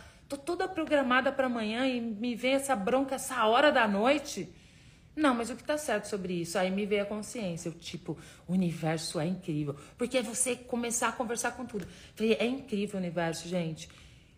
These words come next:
Poxa, eu fiz a pergunta no momento que eu tava combinando aquilo, ficou pesado, e é mesmo assim eu,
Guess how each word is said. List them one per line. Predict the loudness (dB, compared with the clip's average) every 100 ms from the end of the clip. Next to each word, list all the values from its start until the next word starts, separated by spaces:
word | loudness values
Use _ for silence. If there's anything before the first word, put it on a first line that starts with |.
| -6
Poxa, | 2 4 2 -2 -6 -6 -20 -20 -4 -4
eu |
fiz | 4 4 4
a | 2
pergunta | 2 0 0 2
no | 4
momento | 4 6 4 2
que | 0
eu |
tava | 2 2
combinando | 0 -2 0 0 2
aquilo, | 0 0 -6 -6
ficou | -10 -4 -4
pesado, | 2 4 4 6 10 10 8 -2
e | 0
é | 2
mesmo | 4 4 4 4 2
assim | 2 0 -2 2
eu, | 2